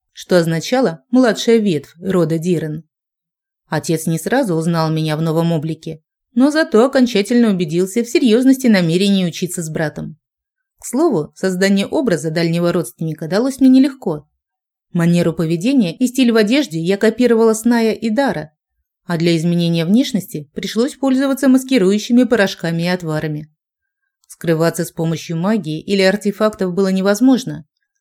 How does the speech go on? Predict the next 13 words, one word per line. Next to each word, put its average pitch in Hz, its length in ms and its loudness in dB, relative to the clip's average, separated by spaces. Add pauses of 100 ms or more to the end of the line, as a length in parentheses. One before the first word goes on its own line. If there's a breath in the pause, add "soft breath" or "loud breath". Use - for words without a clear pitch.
(140)
потому 165 340 0
что - 160 -6
все 165 180 -6
курсанты 180 540 -2
военной 240 440 4
академии 202 760 0
в - 100 -20
первый 269 300 2
же 156 140 -6
день 220 240 0
подвергались 190 600 0
магическому 180 640 -4
сканированию. 151 800 -6